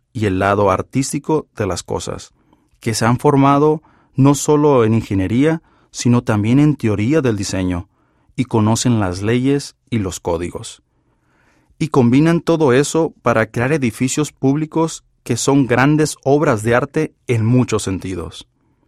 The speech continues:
Había arquitectos así en la época de José Smith. Quizá Edward Shaw pudo ser uno de ellos. Sin embargo, William Wicks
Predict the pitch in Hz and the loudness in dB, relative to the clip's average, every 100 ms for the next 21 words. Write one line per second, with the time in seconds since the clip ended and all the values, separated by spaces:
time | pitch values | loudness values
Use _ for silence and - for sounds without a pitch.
0 | _ _ _ _ _ _ _ - 113 123 | _ _ _ _ _ _ _ -4 -2 0
1 | 160 165 131 113 - 139 - 135 101 - | 2 2 0 -4 -2 -2 -2 -2 -2 -2
2 | 123 143 - 117 104 98 120 - 135 127 | 0 0 -2 -2 -2 0 -2 -4 -2 0
3 | 107 - - 107 92 92 90 _ _ _ | 0 -4 -4 -6 -4 -8 -8 _ _ _
4 | _ _ 110 - 120 123 - 123 123 113 | _ _ -8 0 -2 -2 -2 2 4 2
5 | - 107 120 131 _ _ 131 131 135 - | 0 0 0 0 _ _ -2 0 0 0
6 | 135 - _ - 151 160 123 98 95 90 | -2 -2 _ -2 2 2 0 0 -2 -6
7 | 78 - - - _ _ - 104 98 92 | -12 -18 -20 -20 _ _ -8 -4 0 2
8 | 98 110 117 - - - 113 127 127 113 | 2 0 -2 -4 -20 -8 0 4 4 4
9 | 101 127 139 - | 4 2 0 -6